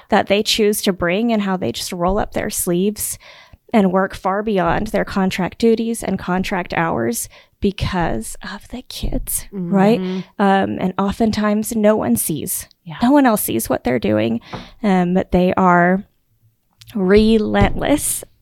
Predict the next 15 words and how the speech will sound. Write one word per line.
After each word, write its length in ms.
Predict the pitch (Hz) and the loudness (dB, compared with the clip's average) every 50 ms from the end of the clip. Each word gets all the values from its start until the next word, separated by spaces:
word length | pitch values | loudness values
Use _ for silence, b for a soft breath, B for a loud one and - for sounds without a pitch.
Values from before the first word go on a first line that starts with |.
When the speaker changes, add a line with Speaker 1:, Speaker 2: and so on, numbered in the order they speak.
| _ - - | _ -2 2
Speaker 1:
in 640 | 214 196 190 185 180 175 175 175 180 190 - 214 - | 4 6 6 6 6 4 2 2 0 -2 -2 -2 -2
the 80 | 196 | -2
pursuit 800 | - - - 190 180 180 - - - - - - - - - - B B B B B B B B | -4 -2 -2 -2 -2 -2 -2 -4 -2 0 0 0 0 -2 -4 -10 B B B B B B B B
Speaker 3:
Mm-hmm. 200 | 170 156 160 - 190 | -12 -8 -2 2 2
Speaker 1:
of 520 | 180 175 170 170 170 170 175 180 - - - - | 4 4 4 4 2 2 0 -2 -4 -8 -10 -8
our 540 | - 170 170 165 170 165 165 165 175 190 208 - - | -4 -2 -2 0 -2 -2 -2 -4 -6 -6 -8 -10 -8
children's 640 | - - - 175 160 170 175 190 190 196 202 - - | -6 -4 -2 -2 -2 -2 -2 -2 -2 -2 -2 -4 -4
well-being, 640 | 202 196 190 - - - 202 190 - 202 220 208 190 | -4 -4 -4 -4 -2 -2 -2 0 0 0 0 0 2
right? 320 | 180 180 180 185 202 - | 2 2 2 0 -2 -2
They 220 | - 170 170 175 | -4 -4 -4 -4
are, 360 | - 185 180 175 170 170 185 196 b b b b b b b b | -2 -4 -4 -4 -4 -6 -8 -10 b b b b b b b b
um, 400 | - 190 180 170 170 180 196 185 | -2 0 0 0 0 -2 -2 -2
they 80 | 180 180 | -2 0
have 180 | 185 180 175 175 | 0 -2 -2 -2
the 120 | 190 - | -6 -8